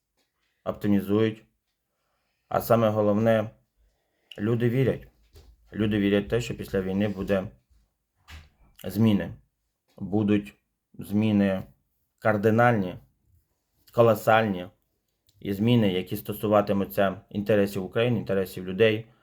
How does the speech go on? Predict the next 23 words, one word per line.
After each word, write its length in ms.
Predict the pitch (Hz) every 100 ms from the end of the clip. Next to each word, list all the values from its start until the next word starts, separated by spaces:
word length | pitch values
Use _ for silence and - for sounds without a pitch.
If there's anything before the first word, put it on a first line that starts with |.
| _
а 120 | 90
не 100 | 95
інтересів 440 | 98 104 101 101
олігархів, 640 | 95 95 110 113 - 92 104 _ _ -
не 100 | 95
інтересів 440 | 92 101 101 101
оточення 540 | 95 107 101 - 90
президента, 760 | 82 92 87 90 110 104 - - - _
не 220 | - 90 92
інтересів, 680 | 90 101 104 101 - 90 - _ _ _ -
е, 640 | 87 87 87 87 87 87 87
політиків, 800 | 113 104 117 - - 95 - - _
політиканів. 840 | - 107 101 98 - 107 104 92 87 - _ _ _ _
Е, 880 | - 147 90 92 92 92 90 95 95 107 - - _ _ _ -
і 80 | -
люди 280 | 104 120 107
вірять 280 | 107 104 101
в 60 |
те, 200 | - 117
що 200 | 113 92
після 280 | - - 95
війни 400 | 92 95 101 107 - - _ _ _ - _ -
жодного 840 | 101 117 113 98 90 95 87 92